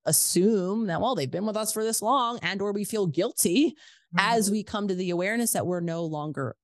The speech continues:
Speaker 1: aligned. And, you know, very similarly, having to have those awarenesses. So even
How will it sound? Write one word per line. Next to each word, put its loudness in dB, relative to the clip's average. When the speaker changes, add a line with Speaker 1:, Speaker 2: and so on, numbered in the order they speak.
Speaker 1:
aligned. -4
And, -6
you 0
know, 2
very 0
similarly, -2
having -6
to -10
have -6
those 0
awarenesses. -2
So -2
even 0